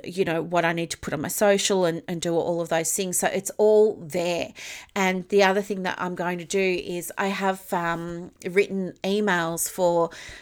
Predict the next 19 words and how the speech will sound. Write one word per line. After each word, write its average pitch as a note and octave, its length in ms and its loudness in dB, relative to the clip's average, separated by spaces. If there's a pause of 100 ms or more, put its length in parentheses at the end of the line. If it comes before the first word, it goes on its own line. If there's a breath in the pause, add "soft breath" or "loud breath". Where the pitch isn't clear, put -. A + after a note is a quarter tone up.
(220 loud breath)
um, E3 460 -4
my E3+ 640 -2
launches F#3+ 920 2
and D#3 180 -4
stuff - 300 -4
like E3+ 180 0
that. - 240 2
So F#3 400 2
I'm F3+ 180 -4
going F#3 380 -2
to F#3 220 -2
go E3+ 180 0
and E3+ 160 -2
schedule F3+ 560 0
all F3+ 240 0
of D#3+ 160 -8
them G#3+ 340 4 (120)
over F#3 180 2
Christmas C#4+ 560 0